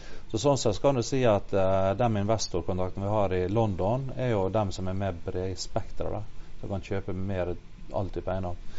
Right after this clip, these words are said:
Tyske investorene er jo veldig sånn core-fokus, skal kjøpe, eh, veldig, eh,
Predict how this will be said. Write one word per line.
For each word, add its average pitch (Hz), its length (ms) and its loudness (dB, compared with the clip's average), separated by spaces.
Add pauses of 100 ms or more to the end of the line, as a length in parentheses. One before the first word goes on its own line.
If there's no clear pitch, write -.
(240)
Tyske 120 260 2
investorene 104 520 2
er 113 40 2
jo 101 80 4
veldig 98 180 0
sånn 101 140 -2
core-fokus, 90 760 -2
skal 87 120 -4
kjøpe, - 300 -4
eh, 90 560 -2
veldig, 95 420 -2
eh, 87 720 -4